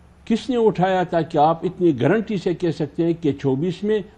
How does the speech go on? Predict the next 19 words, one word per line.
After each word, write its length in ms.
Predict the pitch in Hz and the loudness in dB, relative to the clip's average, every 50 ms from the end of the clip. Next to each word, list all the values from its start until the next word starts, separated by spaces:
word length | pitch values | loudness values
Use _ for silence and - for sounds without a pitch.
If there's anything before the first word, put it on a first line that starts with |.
| - 101 | -4 4
बाजियाब 460 | 127 139 147 131 143 170 175 160 127 | 4 4 4 4 2 0 0 0 0
होके 240 | 147 160 - 160 139 | 0 -2 0 0 0
आएगा 300 | 139 143 139 127 131 127 | 0 0 0 0 -2 -2
अदालत 320 | 117 120 113 113 110 - 113 | -2 -2 -2 -2 -2 -4 -6
में? 180 | 95 82 80 - - - - - - _ - - - | -10 -10 -10 -14 -20 -20 -20 -20 -20 _ -20 -8 -4
तो 80 | 120 | -4
आपको 240 | 117 135 139 143 131 | -4 -4 -2 0 2
मालूम 360 | 131 131 139 170 220 262 233 | 4 4 4 4 2 0 -2
है 60 | 135 | -4
ना। 220 | 123 208 190 123 - - _ - - - - - - - _ - | -4 -4 -6 -10 -12 -16 _ -20 -20 -20 -20 -20 -20 -20 _ -2
तो 80 | 160 143 | -2 0
जब 320 | 123 156 190 190 147 107 | 4 4 4 4 4 -2
मालूम 520 | 90 90 90 95 120 160 208 233 226 202 | -4 -2 -2 2 4 4 4 4 2 0
है 140 | 196 254 247 | -2 -2 -2
उठाने 560 | 208 - 135 139 - 127 113 104 123 156 185 | -4 -4 -4 -4 -4 -6 -4 0 2 2 2
वाला, 320 | 196 185 190 196 208 214 202 | 2 0 -2 -2 -2 -2 -4
फिर 180 | 165 - 165 | -4 -4 -6
नामालूम 640 | 135 110 98 92 90 90 92 101 110 131 147 143 143 | -6 -6 -8 -8 -8 -8 -6 -4 -2 0 0 0 0
है। 200 | 135 - - - | -4 -6 -10 -18